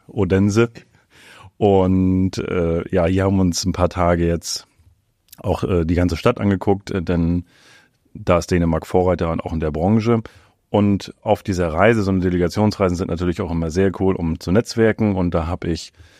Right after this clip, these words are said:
den Maximilian kennengelernt, Maximilian Gehler, und er ist Technologieberater seit vielen Jahren, auch in, bei dem Unternehmen A T I Küste G M B H. Und wir haben uns kennengelernt. Ich sag, „Mensch, Maximilian, du bist so sympathisch.“ Ich sag, „Wollen wir nicht mal uns austauschen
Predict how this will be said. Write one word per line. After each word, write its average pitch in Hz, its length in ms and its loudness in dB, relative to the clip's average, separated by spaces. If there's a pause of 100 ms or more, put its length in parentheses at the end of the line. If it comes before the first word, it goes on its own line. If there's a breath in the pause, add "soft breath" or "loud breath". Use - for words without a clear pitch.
(180 soft breath)
den 80 120 -2
Maximilian 98 520 0
kennengelernt, 107 440 0
Maximilian 90 800 -2
Gehler, 110 580 0
und 92 260 -4
er 87 140 -2
ist - 340 -8 (480 soft breath)
Technologieberater 107 960 0
seit 95 160 0
vielen 95 280 0
Jahren, 95 400 2
auch 95 260 -6
in, 87 380 -2
bei 85 120 -2
dem 82 280 0
Unternehmen 85 440 0
A 82 180 -4
T - 140 -8
I 95 180 -4
Küste 120 440 -2
G 101 140 2
M 95 100 2
B 95 100 2
H. 95 260 2
Und 87 560 -2
wir 90 120 2
haben 90 80 2
uns 87 160 -2
kennengelernt. 101 380 2
Ich 85 80 -4
sag, 82 140 -4
„Mensch, 90 260 0
Maximilian, 87 580 0 (280)
du 95 100 -4
bist 90 160 -4
so 95 100 0
sympathisch.“ 92 460 0
Ich 87 40 -2
sag, 85 140 -2
„Wollen 98 140 2
wir 95 40 2
nicht 92 140 0
mal 95 140 0
uns 85 100 -2
austauschen 104 680 0